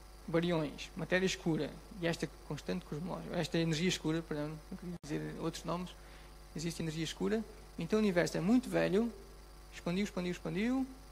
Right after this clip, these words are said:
e de repente começou a acelerar. É isto. Esta é a implicação. Significa, para fazermos os cem por cento daquele, daquele orçamento, nós precisamos de matéria escura e precisamos de energia escura,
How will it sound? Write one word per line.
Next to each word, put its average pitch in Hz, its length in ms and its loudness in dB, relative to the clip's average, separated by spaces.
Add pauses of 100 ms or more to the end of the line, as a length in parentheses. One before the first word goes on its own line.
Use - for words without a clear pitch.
(540)
e 202 60 -2
de - 80 -6
repente 214 280 0
começou 220 260 0
a - 20 6
acelerar. 190 360 2 (1300)
É 175 80 -2
isto. 151 220 -4
Esta 202 160 2
é 226 40 6
a - 20 4
implicação. 180 560 2 (520)
Significa, 196 420 4
para 175 140 -2 (140)
fazermos 247 340 8
os 233 60 6
cem 226 180 6
por 208 120 0
cento 170 440 0 (300)
daquele, 165 540 2
daquele 165 300 0
orçamento, 190 480 0 (440)
nós 175 140 4
precisamos 160 320 0
de 143 60 -4
matéria 208 240 4
escura 220 380 4
e 220 80 2
precisamos 170 400 0
de 156 60 -2
energia 175 320 0
escura, 190 400 2